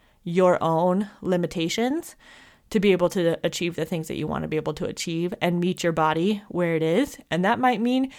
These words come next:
you don't invert for three years and you are working your ass off for three years to be able to invert, and you're looking at people that invert on their, like, third class.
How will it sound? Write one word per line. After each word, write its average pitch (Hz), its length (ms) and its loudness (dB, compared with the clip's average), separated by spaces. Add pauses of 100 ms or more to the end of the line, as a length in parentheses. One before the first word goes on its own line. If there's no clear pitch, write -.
(260)
you 247 220 4
don't 269 260 4
invert 233 460 2 (340)
for 196 160 2
three 214 340 0
years 165 640 0
and 175 180 -4
you 240 140 2
are 175 140 4
working 233 560 -4 (440)
your 202 380 2 (100)
ass 170 320 0
off 151 460 -2
for 196 220 0
three 196 340 -2
years 202 540 2
to 214 100 -4
be 185 140 4
able 175 180 0
to 185 180 -4
invert, 220 440 2 (340)
and 190 160 4
you're 196 300 4
looking 202 400 0
at 214 100 0
people 196 320 0
that 190 180 0
invert 180 400 0 (280)
on 180 160 2
their, 165 180 2
like, 156 160 0
third 175 320 4
class. - 500 -4